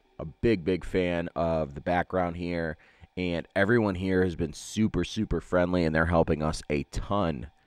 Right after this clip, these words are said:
So I'm really excited to kinda see where the show goes. Might have all the artists eventually work their way onto the show, show their work, talk about how they got to this point.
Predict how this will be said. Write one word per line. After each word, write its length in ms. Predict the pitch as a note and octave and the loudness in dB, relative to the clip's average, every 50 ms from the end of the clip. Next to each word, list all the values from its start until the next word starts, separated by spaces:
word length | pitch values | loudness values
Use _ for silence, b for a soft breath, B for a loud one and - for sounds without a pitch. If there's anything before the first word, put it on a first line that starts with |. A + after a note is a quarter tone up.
| B B B B B B B B | B B B B B B B B
So 800 | - - - F#2 F2 E2 D#2 D#2 D#2 D#2 D2+ D2+ D2 D2 D2+ D2+ - _ _ _ _ _ - | -6 0 4 6 6 8 8 6 6 4 4 2 2 0 -2 -6 -12 _ _ _ _ _ 0
I'm 200 | F2+ F2 E2+ E2 | 0 2 4 4
really 260 | F2+ F#2+ F#2+ F#2 F#2 | 6 6 6 6 4
excited 400 | F2 - - G2 F#2 F#2 F#2 G2 | 2 2 2 4 4 4 4 4
to 80 | F#2 | 2
kinda 220 | - - F#2+ F2+ F2 | 2 0 0 -2 -2
see 160 | - - F#2+ | -2 0 0
where 140 | E2+ F2+ E2 | 2 2 2
the 60 | E2 | 0
show 280 | D#2+ - - F#2 F2 D#2+ | 0 0 2 2 2 2
goes. 640 | D2+ E2+ F2 F2+ F#2 F#2 F#2 F#2 F2+ F2 - - - b b b b b | 2 2 4 4 6 4 4 4 2 0 -2 -8 -14 b b b b b
Might 220 | E2 F2+ E2+ D#2+ | -2 -2 -2 -2
have 300 | E2 F#2+ F2+ F2+ F2+ E2+ | 0 2 2 2 2 2
all 180 | F2 E2 F2 F2 | 2 2 2 2
the 140 | D2+ E2+ D2+ | 2 2 2
artists 400 | E2+ F2 F2 E2+ F2+ - - - | 4 2 2 2 -2 -4 -4 -6
eventually 500 | - E2+ F2+ F2 F2 - - F#2+ F2+ F2 | -4 -2 -2 -2 -4 -4 -2 -2 0 0
work 260 | E2 F2 F2 E2 - | 2 0 0 0 2
their 140 | - E2+ D#2+ | 0 2 2
way 220 | D#2+ D#2+ D#2 D#2+ | 2 2 2 2
onto 320 | E2+ F#2 G2 G2+ F#2 F2+ D#2 | 2 2 2 0 0 -2 -2
the 100 | F#2 F2 | -2 -2
show, 540 | - - G2 F#2 F#2 F2+ F2+ F2 E2+ - b b b b b b | -2 2 2 4 4 6 4 4 2 0 b b b b b b
show 240 | - - G2 F2+ | -2 2 4 4
their 200 | E2 E2 D#2+ D2+ | 6 6 4 4
work, 600 | D#2+ E2 F2+ G2 F#2+ F#2 F2+ F2 F2+ - - - - _ _ _ _ - | 6 6 6 6 6 6 4 2 0 -2 -4 -12 -20 _ _ _ _ -2
talk 220 | - F2+ E2+ - | 2 2 2 2
about 240 | F2+ D#2+ E2+ E2 D#2+ | 2 2 2 2 4
how 160 | D#2+ E2 D2+ | 4 2 2
they 140 | D2+ D2 C#2 | 2 2 0
got 300 | C2+ G2 F2 E2 D#2+ - | 2 2 2 2 2 0
to 80 | - | -4
this 220 | - - C2+ - - | -6 -6 -6 -6 -6
point. 520 | - - - G#2+ G2+ G2 F#2+ F#2 F2+ - | -4 0 2 4 4 4 4 2 0 -4